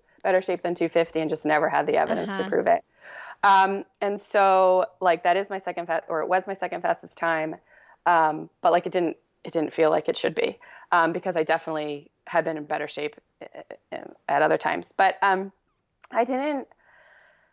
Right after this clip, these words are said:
Speaker 1: I had done some workouts that had pointed to two fifty. Like, I had done a, like, twelve miles at that pace and had felt pretty good about it. And so I thought, like, it might be possible.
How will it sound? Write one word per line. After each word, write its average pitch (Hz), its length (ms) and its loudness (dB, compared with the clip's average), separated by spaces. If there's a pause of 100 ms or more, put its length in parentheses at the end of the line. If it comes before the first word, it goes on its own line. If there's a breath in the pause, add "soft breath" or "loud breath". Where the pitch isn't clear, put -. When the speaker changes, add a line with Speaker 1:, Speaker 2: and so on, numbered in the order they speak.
(380 soft breath)
Speaker 1:
I 233 140 4
had 240 180 2
done 247 280 2
some 247 240 -4
workouts 214 500 2
that 208 140 0
had 202 160 -2
pointed 202 360 -6
to 240 80 -6
two 247 180 -6
fifty. 233 400 -2
Like, 185 180 2
I 185 60 2
had 175 180 0
done 175 280 2
a, 170 300 2
like, 165 180 -2
twelve 170 320 2
miles 180 400 2
at - 140 -4
that 185 180 0
pace 170 600 -6
and 165 220 -4
had 170 160 -6
felt 165 220 0
pretty 170 160 -6
good 175 140 -2
about 180 280 2
it. 190 240 0
And 180 160 -6
so 175 220 0
I 170 100 2
thought, 175 340 0
like, 185 160 -6
it 190 80 -6
might 180 140 -2
be 180 80 -10
possible. 233 600 0